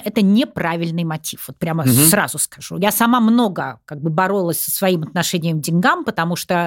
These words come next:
Speaker 1: а, это смешно. Но когда я первый раз после университета устроилась на работу, я довольная пришла домой, я жила еще тогда с родителями, а, но я университет закончила в двадцать один год.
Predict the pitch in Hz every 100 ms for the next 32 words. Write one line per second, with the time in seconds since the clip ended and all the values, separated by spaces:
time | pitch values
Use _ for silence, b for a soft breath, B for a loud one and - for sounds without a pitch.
0 | 156 170 165 160 - - 160 - 330 381
1 | B B - 185 - 175 175 170 - 247
2 | 185 165 147 - - 208 196 175 165 156
3 | - - - 160 - 175 139 147 - 135
4 | 160 285 - 131 _ _ _ - 170 175
5 | 185 165 156 147 - 156 143 151 254 156
6 | 156 143 135 - 135 131 - 135 254 254
7 | 170 143 135 B B B B B - -
8 | 175 156 175 175 165 156 - 247 165 -
9 | 135 - 139 131 139 131 - 135 143 143
10 | -